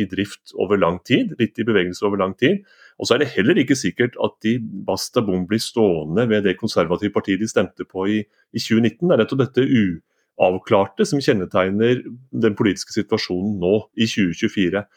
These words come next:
At man vet ikke helt. Det er, det er store grupper som har vært i, i, i bevegelse gjennom de siste valgene og i, på, i brexit-prosessens opprørte hav, så å si, som man nå ikke helt vet hvor vil klamre seg fast ved det, det neste valget.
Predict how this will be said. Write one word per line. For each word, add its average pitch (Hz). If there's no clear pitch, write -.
At -
man 135
vet 87
ikke 147
helt. 220
Det 127
er, 131
det 120
er -
store 120
grupper 127
som 117
har 113
vært 98
i, 117
i, 107
i 101
bevegelse 98
gjennom 95
de 110
siste -
valgene 85
og 127
i, 107
på, 101
i 113
brexit-prosessens 110
opprørte 110
hav, 127
så 135
å 131
si, 170
som 131
man 123
nå 98
ikke 110
helt 98
vet 95
hvor 92
vil 110
klamre 87
seg 104
fast -
ved 104
det, 101
det 110
neste -
valget. 87